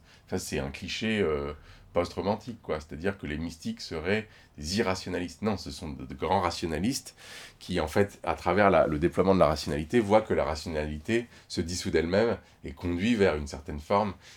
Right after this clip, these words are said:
de, de métaphysique et de méta-raison, quoi, de, d'au-delà de la raison. Et c'est, c'est, c'est de façon très, de manière très dialectiquement, quoi. Bon. Euh, donc j'essaie de penser avec ce geste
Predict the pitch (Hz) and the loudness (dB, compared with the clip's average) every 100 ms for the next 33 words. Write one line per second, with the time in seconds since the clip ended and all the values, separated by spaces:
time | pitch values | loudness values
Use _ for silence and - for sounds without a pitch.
0 | - 73 76 73 78 73 67 71 71 71 | -20 -14 -10 -2 0 0 -2 -4 -4 -4
1 | 76 - 98 123 85 71 73 80 85 - | -4 -4 -6 -4 -4 -4 -4 -2 -4 2
2 | 107 110 90 67 85 95 101 71 69 - | 4 4 2 0 0 0 -2 -6 -10 -8
3 | 64 65 65 82 87 98 95 71 85 87 | -8 -8 -4 -2 2 2 0 -4 -8 -10
4 | 78 - - 73 85 76 73 73 - 71 | -14 -18 -12 -8 -2 -2 -2 -6 -10 -8
5 | - 85 - - - - - - - - | -4 -6 -6 -14 -14 -14 -16 -20 -14 -8
6 | 98 - - 95 80 - - 76 82 - | -8 -8 -4 -2 -2 -6 -12 -8 -6 -4
7 | 80 78 76 76 104 - 87 - - - | -4 -2 -4 -6 -12 -8 -8 -8 -12 -12
8 | - _ - - - - - - - 90 | -16 _ -20 -20 -18 -16 -16 -16 -2 4
9 | 85 80 76 73 73 98 90 95 90 123 | 4 4 4 2 0 0 2 2 6 4
10 | 98 78 131 117 135 107 85 - 82 123 | 6 4 2 4 4 6 4 0 0 0
11 | 156 - | -2 -10